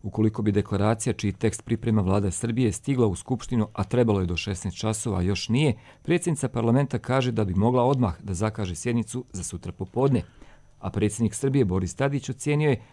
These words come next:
da su pretpostavka za učlanjenje Srbije u Evropsku uniju reforme, te da odricanje od Kosova i Metohije ne bi značilo da bi Srbija postala članica Evropske unije ili išla nevjerovatnom brzinom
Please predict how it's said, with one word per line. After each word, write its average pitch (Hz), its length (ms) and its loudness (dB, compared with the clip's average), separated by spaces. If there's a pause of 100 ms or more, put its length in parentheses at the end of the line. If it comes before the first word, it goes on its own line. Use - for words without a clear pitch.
(100)
da 156 100 0
su 147 140 -4
pretpostavka 123 680 -2
za 95 120 0
učlanjenje 104 460 0
Srbije 127 380 0 (100)
u 95 120 2
Evropsku 104 400 0
uniju 127 240 4 (300)
reforme, 120 520 2 (300)
te 107 120 0
da 98 160 4
odricanje 110 500 0
od 90 100 -4
Kosova 127 340 -2
i 98 40 2
Metohije 135 500 0 (260)
ne 180 140 2
bi 139 120 4
značilo 139 440 2
da 120 120 0
bi 92 100 -2
Srbija 131 380 0
postala 147 440 0
članica 107 420 0
Evropske 101 380 -2
unije 131 300 2 (200)
ili 143 280 2
išla 127 320 0
nevjerovatnom 110 640 4
brzinom 101 420 0